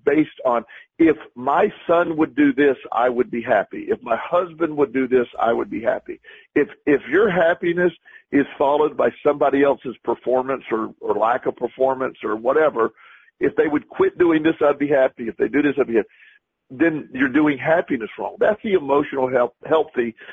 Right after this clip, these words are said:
We need to develop a emotional healthy scale. It's not that hard to do, but ask the question,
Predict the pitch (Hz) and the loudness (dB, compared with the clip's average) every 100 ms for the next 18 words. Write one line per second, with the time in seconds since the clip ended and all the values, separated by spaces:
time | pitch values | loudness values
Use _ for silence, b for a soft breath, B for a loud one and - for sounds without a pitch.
0 | B 156 233 208 147 117 117 120 127 120 | B -2 0 -2 -2 0 0 2 2 2
1 | 107 - 107 104 98 - 110 127 143 - | 0 -6 -4 -4 -4 -4 -2 0 0 -2
2 | 113 - 117 - 107 - - 113 113 117 | -4 0 -2 -2 -10 -14 -2 0 2 0
3 | 107 131 - 107 107 104 92 _ 123 113 | -2 -2 0 0 0 -2 -4 _ 0 0
4 | - B B B _ 127 - 143 175 202 | 0 B B B _ -8 -2 2 2 2
5 | - 143 - 143 139 - 98 | -4 -4 0 0 -2 -4 -4